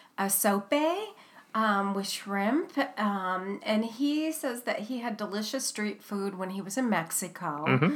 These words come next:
Speaker 2: mm-hmm.
Speaker 1: He ends up being in the top three for the second time. Um, he also had a street corn pico de gallo and spiced popcorn garnish, which I thought was, you know, his plate looked pretty good.
Speaker 2: And Aaron told him he was just gonna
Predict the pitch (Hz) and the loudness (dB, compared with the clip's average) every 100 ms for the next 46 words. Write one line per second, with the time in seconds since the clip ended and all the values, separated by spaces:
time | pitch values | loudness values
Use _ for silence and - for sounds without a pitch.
0 | 202 131 139 - 262 226 226 277 254 262 | 6 6 8 6 6 6 6 4 4 4
1 | 247 220 214 233 262 - 277 240 226 208 | 4 2 0 2 0 0 0 0 0 -2
2 | 185 - - 277 - - - 196 170 147 | -2 -2 0 0 0 -4 -6 -8 -6 -6
3 | 156 165 180 - - - - 226 220 214 | -6 -8 -10 -16 -18 -18 0 4 6 4
4 | 220 269 277 - 330 311 262 240 214 - | 4 2 2 4 6 6 6 6 8 6
5 | - 196 190 - - 269 262 - 262 233 | 0 0 0 -2 0 0 0 2 2 2
6 | 220 226 233 208 - 196 180 196 214 254 | 0 -2 0 0 2 2 4 6 4 4
7 | 311 320 - - - 240 269 269 - - | 0 -2 -12 -20 -2 4 6 6 2 0
8 | 226 214 - 208 208 - 208 196 180 165 | 0 0 0 0 0 -2 0 0 0 0
9 | 196 277 339 - 240 233 339 494 508 480 | 2 0 0 -4 -4 -2 -4 -2 -2 -2
10 | 392 - 311 - - 349 277 277 285 - | -2 -6 -12 -10 -6 -2 0 2 0 -2
11 | 311 339 247 247 - - 262 214 247 330 | -2 0 -2 -4 -6 -2 -2 -2 -2 -2
12 | 190 - - 208 - 113 110 117 156 - | -2 -4 -10 -14 -2 4 8 8 8 6
13 | 107 104 101 98 95 - 101 - 98 85 | 4 6 6 6 4 0 -2 2 2 2